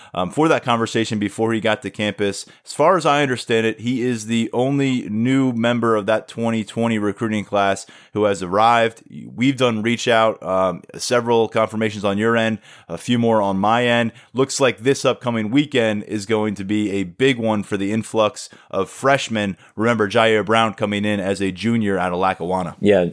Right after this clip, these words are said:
Speaker 2: uh, clarification, uh, the guys that are coming back that weren't enrolled in January, but yeah, the,
Speaker 1: Yes.
Speaker 2: the rest of the summer enrollees, uh, plan to arrive this weekend. They're gonna go through sort of the similar situation where you quarantine them for a week.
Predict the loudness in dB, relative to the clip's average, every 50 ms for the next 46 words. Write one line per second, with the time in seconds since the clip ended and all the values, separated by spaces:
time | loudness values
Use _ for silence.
0 | 0 2 2 2 4 4 4 4 4 2 0 0 2 2 2 2 2 2 2 2
1 | 2 2 2 2 2 2 2 4 4 2 0 0 2 2 4 4 2 0 0 0
2 | 2 2 4 4 4 2 2 2 2 2 2 2 0 0 0 2 2 4 4 4
3 | 2 2 0 0 0 2 4 4 4 2 2 0 2 2 4 4 4 4 2 0
4 | 0 2 2 2 2 2 2 2 2 2 2 2 2 2 4 4 4 4 4 4
5 | 4 4 2 0 0 2 2 4 4 4 4 2 2 0 0 2 2 2 2 4
6 | 2 2 4 4 4 4 4 4 4 4 4 6 6 6 6 6 4 4 2 -2
7 | -4 -8 -18 -20 -12 -4 0 2 4 4 2 2 2 2 2 4 4 6 6 6
8 | 6 6 6 4 4 4 4 2 2 4 4 4 4 4 4 2 2 4 4 4
9 | 4 2 2 0 2 4 4 4 4 4 2 2 2 4 4 4 4 4 2 2
10 | 2 2 2 4 4 6 6 4 4 2 0 -2 0 2 4 6 6 4 4 2
11 | 0 2 4 4 4 4 2 2 2 2 2 4 2 2 0 0 0 2 2 2
12 | 2 4 4 4 6 6 4 2 2 -4